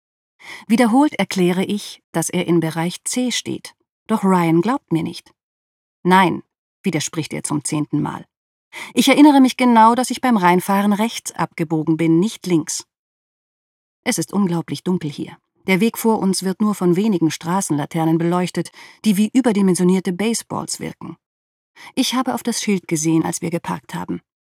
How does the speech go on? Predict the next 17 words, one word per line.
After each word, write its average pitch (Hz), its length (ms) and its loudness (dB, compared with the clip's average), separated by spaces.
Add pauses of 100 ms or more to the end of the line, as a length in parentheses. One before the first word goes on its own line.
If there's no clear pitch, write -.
(600)
"Du 233 100 4
täuschst - 560 -4
dich", - 340 -8 (380)
erwidere 175 420 2
ich - 180 -6
gereizt 165 580 -4
und 165 160 -2
mit 160 160 -2
schneidender 170 440 0
Stimme. 165 360 -6 (880)
Das 254 160 -4
dauert 190 280 0
alles 160 260 -4
schon 147 160 -2
viel 175 200 -6
zu - 160 -4
lange 156 320 -2